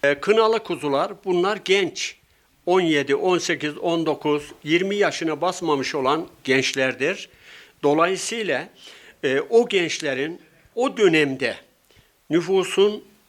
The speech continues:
sadece geride gelen çoğunluğunu teşkil ettiği de düşünülürse, e, biz millet olarak Çanakkale'de çok büyük bir insan kaybına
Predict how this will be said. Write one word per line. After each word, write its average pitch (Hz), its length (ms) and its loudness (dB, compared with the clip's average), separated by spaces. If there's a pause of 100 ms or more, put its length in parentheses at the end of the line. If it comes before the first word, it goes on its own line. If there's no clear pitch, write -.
sadece 156 840 0 (140)
geride 143 380 0
gelen 190 420 -2 (720)
çoğunluğunu 156 680 4
teşkil 170 480 0
ettiği 151 400 0
de 127 180 0
düşünülürse, 135 840 -4 (540)
e, 127 300 4 (100)
biz 214 340 0 (180)
millet 147 560 2
olarak 127 640 -4
Çanakkale'de 151 840 -2 (440)
çok - 380 -2
büyük 160 320 -2
bir 143 220 -2
insan 147 440 -2
kaybına 107 460 -6